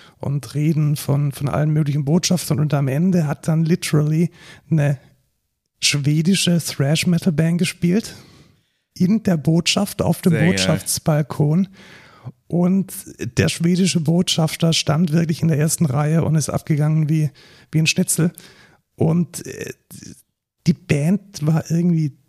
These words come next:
Speaker 1: fünfzehn, sechzehn. Also das war auch noch so eine absolute Newcomer-Band,
Speaker 2: Okay.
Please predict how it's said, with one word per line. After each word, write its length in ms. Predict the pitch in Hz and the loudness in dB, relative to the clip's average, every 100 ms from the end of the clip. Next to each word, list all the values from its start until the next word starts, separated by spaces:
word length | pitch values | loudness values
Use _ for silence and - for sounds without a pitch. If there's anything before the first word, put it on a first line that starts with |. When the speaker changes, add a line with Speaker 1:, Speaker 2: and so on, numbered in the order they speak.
| - | -20
Speaker 1:
fünfzehn, 580 | - - 202 - 196 180 | -2 0 0 -2 0 0
sechzehn. 640 | 160 180 - 208 220 240 - - _ _ _ _ _ _ _ | 0 -2 -2 -2 0 -4 -8 -20 _ _ _ _ _ _ _
Also 240 | - 147 | -4 0
das 200 | 147 151 | 0 0
war 160 | 165 151 | 0 2
auch 60 | |
noch 120 | 180 160 | 0 0
so 140 | - | 0
eine 200 | 170 - | 0 0
absolute 640 | 151 - - 185 185 160 170 | -4 -4 0 2 2 0 0
Newcomer-Band, 880 | 170 185 - 151 156 135 143 147 180 | 2 0 0 -2 0 0 0 -2 -4
Speaker 2:
Okay. 400 | - - 104 110 | -10 -14 -8 -8